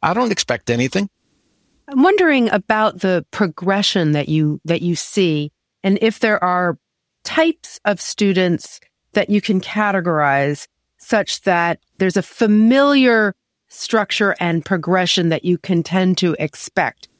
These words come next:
Speaker 2: It may be accelerated in some and slower in others. Or are people so different in their learning styles that there's not a category or, or two or three of types of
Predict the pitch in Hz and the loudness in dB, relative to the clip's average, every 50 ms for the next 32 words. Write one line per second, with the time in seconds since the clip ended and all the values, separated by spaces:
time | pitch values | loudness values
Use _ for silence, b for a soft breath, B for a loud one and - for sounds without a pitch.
0 | _ _ - 175 - - 175 175 175 175 156 175 170 - - 151 _ - - - | _ _ -6 -6 -4 0 0 0 0 0 0 -2 -4 -6 -8 -14 _ -16 -8 -2
1 | 233 226 240 262 269 262 254 247 254 240 247 220 247 240 240 - - 247 226 226 | 0 2 2 2 2 2 2 2 2 2 2 2 2 2 0 0 2 0 2 2
2 | 226 226 226 220 B B B B B - 214 - - - 214 202 196 196 196 190 | 2 2 2 0 B B B B B -2 -2 -2 0 0 0 2 2 2 2 2
3 | 185 196 185 180 190 190 185 175 - b b b b b _ - 240 247 269 294 | 2 2 2 2 2 0 0 -2 -4 b b b b b _ -2 0 2 4 4
4 | 294 302 294 285 262 - _ - - 202 196 - - 247 240 - 233 - - - | 4 4 4 2 0 -2 _ -4 -4 -4 -4 -4 -6 -8 -4 -4 -4 -4 -4 -8
5 | - - - - 220 233 240 254 254 226 190 214 220 214 - 214 196 175 160 147 | -8 -6 -2 0 0 2 2 2 2 2 2 0 0 0 0 0 0 2 0 -2
6 | - _ - - 190 190 190 185 190 185 185 185 185 185 185 175 - - 175 165 | -4 _ -2 0 2 2 4 2 2 2 0 0 0 0 -2 -2 -2 -2 0 0
7 | 160 160 156 151 151 - - B B B B B B - 156 165 175 165 160 156 | 0 0 0 -2 -4 -6 -12 B B B B B B -10 -4 -2 0 0 2 0
8 | 156 156 - _ - 185 180 214 214 202 190 202 208 196 208 202 196 196 190 175 | 0 -2 -4 _ -4 -2 0 0 0 0 2 2 2 4 4 4 2 2 0 0
9 | 165 - - - 175 165 156 151 160 156 165 165 156 156 156 151 147 143 127 127 | -4 -6 -6 -6 -6 -6 -4 -4 -4 -4 -2 -2 0 0 0 0 2 0 0 0
10 | 139 143 B B B B B - 185 175 165 - - - - - 175 165 160 156 | -2 -4 B B B B B -2 0 0 0 -2 -4 -4 0 0 2 2 2 2
11 | 156 151 147 147 151 - - 170 165 170 160 156 151 151 - - 160 156 151 147 | 2 0 0 0 -2 -2 -2 -2 0 0 2 2 0 0 -2 -2 -2 -2 -2 -2
12 | 143 143 143 - b b b b b _ - - - - 214 185 - _ _ - | -4 -8 -10 -16 b b b b b _ -18 -14 -6 -4 -4 -4 -4 _ _ -20
13 | - - - _ _ _ _ _ _ _ _ _ _ _ - 170 175 170 160 156 | -20 -20 -20 _ _ _ _ _ _ _ _ _ _ _ -4 -2 -2 0 0 0
14 | 151 151 151 151 - - - | 0 -2 -2 -6 -10 -14 -16